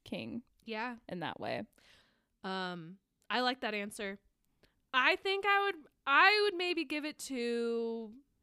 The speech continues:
Speaker 2: Shiv. Especially everything
Speaker 1: Yeah.
Speaker 2: that, everything that, like, acting wise and just everything in this final season, Shiv. Part of me also wants to give it to Logan.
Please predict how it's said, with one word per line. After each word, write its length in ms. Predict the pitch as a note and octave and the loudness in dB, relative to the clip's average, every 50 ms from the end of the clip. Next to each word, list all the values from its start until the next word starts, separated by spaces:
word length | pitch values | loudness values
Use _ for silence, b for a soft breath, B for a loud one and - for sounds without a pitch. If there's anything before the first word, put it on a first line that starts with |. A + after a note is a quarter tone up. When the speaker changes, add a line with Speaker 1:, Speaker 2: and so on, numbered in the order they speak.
| _ _ D#4+ | _ _ -14
Speaker 2:
Shiv. 460 | - - - G3+ F#3+ G3 G3 G3+ G#3 - _ _ _ _ _ _ _ _ _ _ _ _ _ _ _ _ _ _ _ _ _ _ _ _ | -10 -8 -6 -4 -4 -4 -6 -8 -10 -16 _ _ _ _ _ _ _ _ _ _ _ _ _ _ _ _ _ _ _ _ _ _ _ _
Especially 300 | _ - C4 B3+ C#4 C#4+ | _ -8 -6 -4 -2 0
everything 480 | C4 C4 C4+ B3 C#4+ D4 C#4+ C#4 C#4 C4+ | 0 0 0 0 0 0 2 2 2 0
Speaker 1:
Yeah. 100 | C4+ C4+ | -2 -4
Speaker 2:
that, 60 | - - | -4 -2
everything 400 | B3+ B3+ B3+ C#4 C4+ D4+ C#4 C4+ | -4 -2 -2 -2 -4 -4 -4 -2
that, 280 | B3+ A#3 G#3+ G3 - - _ _ _ _ _ _ _ _ _ _ _ _ _ _ _ _ _ _ _ _ _ _ _ | -2 -2 -2 -2 -4 -8 _ _ _ _ _ _ _ _ _ _ _ _ _ _ _ _ _ _ _ _ _ _ _
like, 180 | - A3+ G#3+ - | -4 -4 -4 -2
acting 380 | - G3+ G#3 - - B3 A3+ A3+ | -4 -4 -4 -4 -6 -8 -6 -4
wise 400 | A3+ A3 G#3+ G#3+ G#3 G#3+ G#3 G#3 | -4 -4 -4 -2 -2 -4 -4 -4
and 100 | G#3+ G#3 | -6 -6
just 220 | G3+ G3 G3 - G#3+ | -6 -6 -8 -8 -10
everything 480 | F#3+ F#3 G3 G3 G3 - G3 G3 F#3+ | -10 -8 -8 -10 -10 -8 -8 -8 -8
in 100 | G3 F#3+ | -8 -8
this 200 | F#3+ F#3 G3 - | -10 -10 -12 -12
final 260 | - G3 F#3 F3+ F#3 | -12 -12 -10 -10 -10
season, 320 | G3 - G#3 G3+ G3 F#3 F#3+ | -12 -12 -12 -12 -12 -12 -12
Shiv. 280 | G3 - F#3 F#3 F#3+ - _ _ _ _ - | -12 -10 -10 -10 -12 -12 _ _ _ _ 0
Part 220 | - D4+ D#4 F4 | 6 6 6 8
of 40 | A4+ A4 | 6 4
me 100 | G#4 F#4 | 6 4
also 260 | E4+ G4 F#4+ - F4 | 4 4 4 2 0
wants 220 | D4+ C#4 - - | 0 0 -2 -4
to 60 | - | -4
give 140 | B3+ C4 B3 | -4 -2 -4
it 100 | A#3 B3 | -4 -6
to 80 | - A#3 | -6 -6
Logan. 580 | G3 F#3+ F#3 F3+ F#3 F#3 F3+ F3 F#3 G3 G#3 | -4 -4 -4 -6 -6 -6 -8 -8 -8 -10 -14